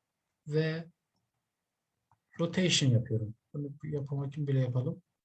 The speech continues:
Mesela şu an aşağı ve yukarı yaparak arkadaşlar rotation. Ben döndürüyorum.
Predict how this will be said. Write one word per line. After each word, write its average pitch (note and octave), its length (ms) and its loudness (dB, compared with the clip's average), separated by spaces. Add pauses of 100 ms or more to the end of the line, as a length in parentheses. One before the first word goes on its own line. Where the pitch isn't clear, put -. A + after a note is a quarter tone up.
(600)
Mesela C#3+ 220 -4
şu E3+ 200 -2
an E3+ 100 -2
aşağı E3+ 580 2
ve D3 120 6
yukarı D3 360 2
yaparak B2 400 2
arkadaşlar C3+ 400 -2
rotation. C#3+ 580 0 (380)
Ben D3 180 -4
döndürüyorum. C#3 640 8